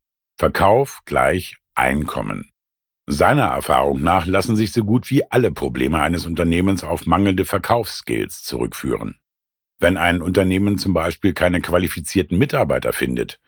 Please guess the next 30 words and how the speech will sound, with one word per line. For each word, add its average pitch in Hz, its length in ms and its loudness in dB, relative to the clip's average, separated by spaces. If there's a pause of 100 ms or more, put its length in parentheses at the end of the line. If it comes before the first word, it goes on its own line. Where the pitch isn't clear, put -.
(120)
wird 82 180 0
der 98 80 4
Job 87 360 0
nicht 90 340 0
gut 85 260 0
verkauft. 87 640 0 (600)
Wenn 90 200 4
der 85 160 4
Cashflow 76 560 0
nicht 64 260 -8
stimmt, 60 480 -4
weil 69 160 2
kein 73 220 0
Geld 117 240 2
reinkommt, 62 640 -4 (360)
bekommen 113 360 2
die 104 120 2
Sales 95 380 0
Agents 101 580 0
die 98 120 0
Produkte 92 480 0
nicht 87 220 -2
verkauft 87 600 0
oder 101 280 4
aber 104 180 -2
die 101 140 -2
Manager 90 440 0
schaffen 107 360 -2
es 95 180 -6
nicht, 120 240 0